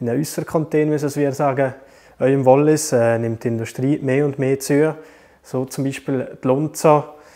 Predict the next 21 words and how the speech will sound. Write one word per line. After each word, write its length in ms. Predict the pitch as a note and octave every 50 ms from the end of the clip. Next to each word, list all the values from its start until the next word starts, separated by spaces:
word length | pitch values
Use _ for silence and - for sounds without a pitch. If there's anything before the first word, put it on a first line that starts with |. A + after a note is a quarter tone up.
| - - - - _ _
Und 320 | - C3+ B2+ B2 A#2+ A#2 -
das 160 | C3+ C3 C3
wirkt 180 | C#3 C#3+ C#3 -
sich 220 | - C#3+ C3 -
sicher 420 | - - C#3+ C#3 - D#3+ C#3+ C#3
auch 300 | C#3 C#3+ C3 C#3+ C#3+ C#3
auf, 220 | C3+ A#2 - - -
äh, 360 | B2 A#2 A2+ A2+ A2+ A2+ A2+
die 120 | A2 B2+
Berggebiete 680 | A#2+ C3 B2 C#3 C#3 - - D3+ C#3+ C#3 C#3 C3+ - C#3
aus. 340 | C#3 C3 - - - - - - _ _ _ _ _ _ _ _ _ _
Da 100 | - - B2 A#2
sehen 220 | - - D3 B2+
wir 80 | A#2+ A#2+
auch 120 | A#2+ B2
wieder 220 | C3 C3+ C3+ C#3 C3
einen 120 | B2+ B2 B2+
Anstieg, 500 | C#3 C#3 - - - D3 C#3 - - -
äh, 20 |
an 480 | A#2 A#2 A#2 A2+ A#2 A#2 - B2+ A#2 B2
Einwohner. 460 | D#3 F3 E3 E3+ E3 E3 D#3+ D#3+